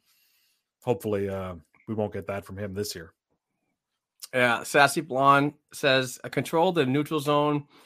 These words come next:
Speaker 2: and they never get that offensive going. Uh, get all frust-,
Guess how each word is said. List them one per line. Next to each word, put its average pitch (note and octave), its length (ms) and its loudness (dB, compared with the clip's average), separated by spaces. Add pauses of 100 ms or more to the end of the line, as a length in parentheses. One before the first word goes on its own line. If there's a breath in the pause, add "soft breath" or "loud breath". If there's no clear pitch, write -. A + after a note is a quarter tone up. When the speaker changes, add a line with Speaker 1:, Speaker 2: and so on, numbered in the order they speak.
(240 soft breath)
Speaker 2:
and A#2+ 200 -2
they A#2 140 -2
never C3 320 0
get B2+ 320 -2
that A#2+ 240 0
offensive A#2 500 -4
going. G#2+ 480 -4 (380 soft breath)
Uh, G#2 280 2
get B2 220 0
all B2+ 180 6
frust-, B2 320 0